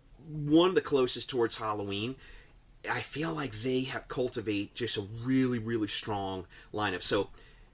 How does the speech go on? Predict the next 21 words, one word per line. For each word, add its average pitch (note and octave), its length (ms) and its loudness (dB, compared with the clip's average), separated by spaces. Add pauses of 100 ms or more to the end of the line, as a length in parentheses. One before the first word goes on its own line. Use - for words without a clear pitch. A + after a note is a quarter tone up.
(240)
Sinners, C3 440 2
you've B2 100 -2
got C3 180 0
movies A#2+ 280 -2
like A2 260 0
When G2 200 -2
Evil A2+ 300 -2
Lurks. C#3+ 520 0 (100)
I - 60 -14
swear F#2 280 0
to G2 80 -2
God, A#2+ 220 2
one F#2+ 120 -4
of F#2 40 -4
these G2 160 -4
days G#2 220 -2
we'll A2 60 -4
stop A2 220 -2
talking C#3+ 360 0
about F#2+ 240 -2
it. F2 100 -8